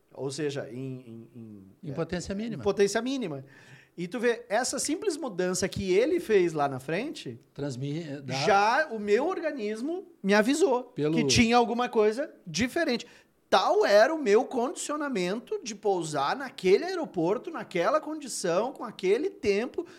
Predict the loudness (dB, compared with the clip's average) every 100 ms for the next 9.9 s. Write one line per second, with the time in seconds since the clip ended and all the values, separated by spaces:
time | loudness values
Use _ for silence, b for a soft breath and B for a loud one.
0 | B -6 -4 -4 -6 -4 -6 -6 -4 -4
1 | -2 -4 -2 2 2 2 -4 -6 -4 -6
2 | -2 0 -2 -4 -6 -4 -2 -2 -4 -4
3 | -2 -2 -6 -10 -8 -8 -6 -8 -10 -14
4 | -14 -14 -2 2 4 2 -2 -4 -4 -2
5 | -4 -6 -12 -12 -8 -4 -2 -2 -2 -2
6 | -2 -4 -10 -16 -10 -6 -2 -2 -4 -8
7 | -12 -16 _ -12 -10 -10 -12 -16 -18 -20
8 | -20 -20 _ _ _ _ _ _ _ _
9 | -4 -4 -2 -4 -2 -2 0 0 -4